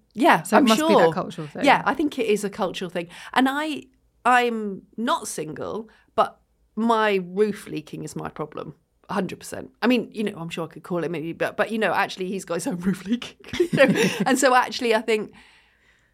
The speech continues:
Speaker 1: you know, that's another stage on, isn't it? I think when you,
Speaker 2: Mm.
Speaker 1: when it becomes your joint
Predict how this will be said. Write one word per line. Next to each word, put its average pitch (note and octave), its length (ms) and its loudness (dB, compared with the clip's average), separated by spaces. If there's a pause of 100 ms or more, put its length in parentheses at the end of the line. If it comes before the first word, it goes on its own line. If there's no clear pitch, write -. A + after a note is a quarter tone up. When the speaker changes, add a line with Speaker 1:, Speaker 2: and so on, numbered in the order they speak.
(240)
Speaker 1:
you A3+ 140 -2
know, G#3+ 100 4
that's G3+ 280 0
another F#3+ 440 -2
stage D#3+ 840 -6
on, D#3 460 -6
isn't E3 240 -6
it? - 120 -6
I - 60 -14
think - 260 -6
when F#3+ 160 4
you, F#3 120 2
Speaker 2:
Mm. F#3 60 -2
Speaker 1:
when F3+ 120 -2
it - 80 -8
becomes D#3+ 380 -8
your D3+ 100 -6
joint D3 380 -8